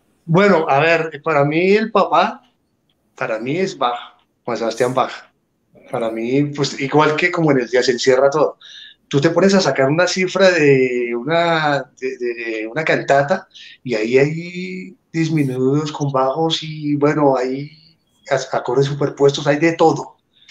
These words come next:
Está la armonía del jazz ahí toda. Y aparte, pues, ¿no? La, la, la, la maravillosa obra que dejó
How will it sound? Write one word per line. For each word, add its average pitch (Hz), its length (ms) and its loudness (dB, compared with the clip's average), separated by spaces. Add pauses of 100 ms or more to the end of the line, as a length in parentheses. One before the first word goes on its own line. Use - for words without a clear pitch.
Está 120 300 0
la 135 120 2
armonía 143 440 0
del 151 160 -2
jazz 113 260 0
ahí 151 300 -4
toda. - 340 2 (640)
Y 135 220 4
aparte, 123 420 4
pues, 147 260 0
¿no? 143 140 0
La, 117 160 0
la, 101 120 -12 (600)
la, 101 80 -10
la 95 220 -12
maravillosa 101 720 -2
obra 143 260 2
que 143 140 0
dejó 110 300 2